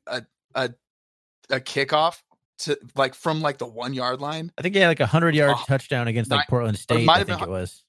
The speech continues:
Speaker 1: it was Portland State. It was in a game that we never stopped them in.
Speaker 2: Yeah, that
Speaker 1: We scored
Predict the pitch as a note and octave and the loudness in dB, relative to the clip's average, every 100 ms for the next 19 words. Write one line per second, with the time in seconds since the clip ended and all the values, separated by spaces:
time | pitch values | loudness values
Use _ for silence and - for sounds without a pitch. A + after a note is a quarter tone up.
0 | - F#3 F#3+ - G3+ G#3 G#3 D3+ D#3 D3 | -6 -4 0 0 0 0 -2 -2 -2 -4
1 | E3 D3 D3 E3+ F#3 D#3+ C3 C3 D#3 D#3+ | -4 -4 -4 -4 -2 -4 -6 -8 -6 -4
2 | E3+ E3 - D3 C#3 - A2+ G#2 - - | -4 -4 -2 0 -2 -4 -12 -12 -14 -18
3 | _ - C3+ G2 B2+ C3 - - F3+ - | _ 0 0 0 -2 -4 -6 -10 -6 -4
4 | - F#3 F#3+ | -2 0 0